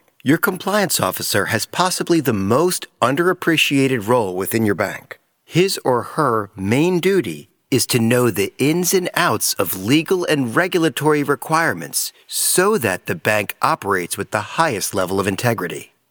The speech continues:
Your compliance officer won't make decisions based on profit potential or new product awareness, but on staying within the lines. Although his or her recommendations might not be what you hope to hear,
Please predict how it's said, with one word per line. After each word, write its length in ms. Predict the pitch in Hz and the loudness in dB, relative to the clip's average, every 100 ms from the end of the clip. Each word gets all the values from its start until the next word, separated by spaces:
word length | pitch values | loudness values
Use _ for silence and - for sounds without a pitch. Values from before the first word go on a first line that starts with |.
| _ - | _ 0
Your 180 | 131 | 2
compliance 560 | - 127 123 131 131 - | 2 -2 0 0 0 0
officer 460 | 127 - 117 - 110 | 0 0 -2 0 0
won't 300 | 90 143 170 | 0 0 2
make 200 | 170 160 | 0 0
decisions 580 | 147 - 151 127 131 90 | 0 2 0 2 0 0
based 340 | 120 127 - | 0 0 0
on 120 | 107 | -4
profit 500 | - - 135 127 - | -4 -2 -2 -2 -4
potential 560 | - - 123 120 127 120 | -6 -2 -2 0 -2 0
or 140 | 117 | 0
new 180 | 107 123 | 2 0
product 460 | 117 123 165 139 - | 0 0 0 -2 -6
awareness, 640 | 76 73 76 - - - - _ _ | -10 -10 -12 -12 -10 -12 -14 _ _
but 140 | 127 | 2
on 180 | 127 113 | 2 0
staying 640 | - - 156 139 82 82 - _ | -4 0 0 0 -4 -10 -18 _
within 320 | 104 95 98 | -2 0 0
the 60 | 90 | 0
lines. 640 | 92 90 69 67 - - _ _ _ _ | 0 -2 -6 -12 -12 -12 _ _ _ _
Although 340 | 139 127 196 226 | 2 4 2 2
his 260 | 185 170 | 0 0
or 100 | 156 | 0
her 160 | 113 127 | 2 2
recommendations 880 | 120 117 104 107 95 104 - 104 - | 2 0 -2 0 0 0 0 -2 0
might 260 | 104 170 196 | 0 2 0
not 200 | 185 - | 0 2
be 140 | 147 | 0
what 140 | 135 | 2
you 100 | 120 | 0
hope 180 | 98 101 - | 0 0 -2
to 80 | |
hear, 460 | 85 104 87 - | -2 0 0 -2